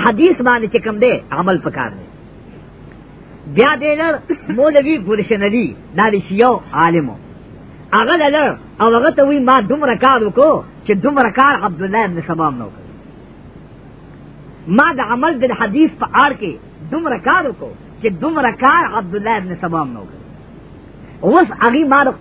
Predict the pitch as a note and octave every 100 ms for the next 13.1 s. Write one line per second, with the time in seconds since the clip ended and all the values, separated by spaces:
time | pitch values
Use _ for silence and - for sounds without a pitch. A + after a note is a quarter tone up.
0 | - - - G3+ A3 C4+ B3+ G#3 G3 B3+
1 | D#4 A#3 D#3 - - - C#4 D4+ G#3 G#3
2 | G3+ C4 A#3+ F#3 F3+ - B3 F3+ F#3+ F#3+
3 | - A#2+ G2+ F#2+ - - - - - -
4 | - - - - - - - - G#3 D#4+
5 | E4+ D4+ A3 B3+ A#3+ B3 A#3 C4 C4+ B2+
6 | - - - G3+ A3+ A3 C4+ G#3+ G#3 A3
7 | A3 G3+ C#4 C#4 A3+ D#3+ C#3 B3+ A3 G3+
8 | F#3 D#3 D#3 D3 C3+ A#2+ G#2 F#2+ - -
9 | - - - - - - - - - D#3+
10 | F3 C4 B3+ C4+ F#3+ F#3 E3+ D#3 D3+ B2
11 | F#3 C3+ - G2 - - - - - -
12 | - - - - - D3 C#4+ D4+ C4 A3